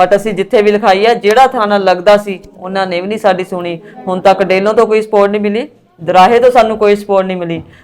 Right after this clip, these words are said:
ਰਾਓ ਨੇ ਸਾਡੀ ਸਪੋਰਟ ਨਹੀਂ ਕੀਤੀ, ਹੁਣ ਤੱਕ ਕਵਲਜੀਤ ਸਿੰਘ ਨੇ ਨਹੀਂ। ਮੈਂ ਸੀ ਐਮ ਸਾਹਿਬ ਤੁਹਾਨੂੰ ਪੁੱਛਣਾ ਚਾਹੁੰਦੀ ਹਾਂ, ਮੈਂ ਵਿਡੋ ਲੇਡੀ ਹਾਂ,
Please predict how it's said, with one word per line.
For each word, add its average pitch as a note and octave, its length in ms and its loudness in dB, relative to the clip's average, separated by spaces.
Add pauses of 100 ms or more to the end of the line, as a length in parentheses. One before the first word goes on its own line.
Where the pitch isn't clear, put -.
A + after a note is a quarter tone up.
(140)
ਰਾਓ F#3+ 240 6
ਨੇ A3+ 120 0
ਸਾਡੀ A3 240 2
ਸਪੋਰਟ G#3+ 300 -2
ਨਹੀਂ G#3+ 100 -2
ਕੀਤੀ, G#3+ 360 -4
ਹੁਣ G#3+ 200 -6
ਤੱਕ G#3 200 0
ਕਵਲਜੀਤ G3+ 360 0
ਸਿੰਘ G3+ 180 -10
ਨੇ G3 100 -6
ਨਹੀਂ। F#3+ 120 -8
ਮੈਂ F#3+ 120 -2
ਸੀ G3 180 -6
ਐਮ G3 140 -2
ਸਾਹਿਬ A3+ 280 4
ਤੁਹਾਨੂੰ A#3+ 500 -4
ਪੁੱਛਣਾ A#3 400 0
ਚਾਹੁੰਦੀ A3+ 260 2
ਹਾਂ, A#3 60 0
ਮੈਂ A#3 140 0
ਵਿਡੋ A3 300 4
ਲੇਡੀ A#3+ 360 4
ਹਾਂ, A3 120 -2